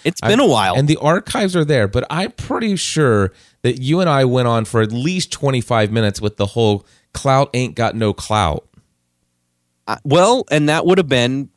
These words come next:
Speaker 1: what I felt like at that time.
Speaker 2: Yeah,
Speaker 1: That
Speaker 2: it's
Speaker 1: was
Speaker 2: like,
Speaker 1: what I
Speaker 2: who,
Speaker 1: was
Speaker 2: who do
Speaker 1: thinking.
Speaker 2: you, we, we, I, I distinctly remember at least myself saying the words, "Who do you think you are to tell me how influential I am?" You know, it, it, you can't, you, you have no clue.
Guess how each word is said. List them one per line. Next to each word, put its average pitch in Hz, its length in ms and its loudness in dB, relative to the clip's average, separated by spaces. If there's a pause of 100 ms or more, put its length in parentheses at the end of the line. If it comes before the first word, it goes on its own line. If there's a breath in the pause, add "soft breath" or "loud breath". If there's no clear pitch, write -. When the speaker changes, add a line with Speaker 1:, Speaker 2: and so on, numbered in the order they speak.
(140)
Speaker 1:
what 123 240 2
I 123 80 2
felt 160 280 -2
like 113 260 -2
at 104 120 -6
that 101 220 -2
time. 92 460 -2
Speaker 2:
Yeah, 117 180 0
Speaker 1:
That 95 80 4
Speaker 2:
it's 110 60 -2
Speaker 1:
was 127 100 0
Speaker 2:
like, 135 80 4
Speaker 1:
what 123 100 2
I 120 40 4
Speaker 2:
who, 117 60 4
Speaker 1:
was 117 140 0
Speaker 2:
who 202 140 2
do 220 80 0
Speaker 1:
thinking. 78 220 -8 (140)
Speaker 2:
you, 139 80 -4
we, 170 160 2
we, 170 400 0
I, 175 460 -2
I 196 60 2
distinctly 185 560 -2
remember 139 640 0
at 117 160 -2
least 151 260 -2
myself 120 500 -2
saying 113 280 -2
the 104 80 -2
words, 104 220 0
"Who 262 140 -2
do 339 60 0
you 311 160 -6
think 214 360 -4
you 135 240 0
are 67 360 -6 (320)
to - 80 -4
tell 147 220 0
me 135 140 0
how 123 400 -2
influential 113 800 -2
I 101 220 -6
am?" - 440 -8 (540)
You 120 140 0
know, 123 260 4
it, 139 180 0
it, 147 120 -6 (340)
you 190 260 -10
can't, 302 280 -4
you, 151 280 -4
you 190 200 -2
have 196 180 -2
no 190 160 2
clue. 147 760 0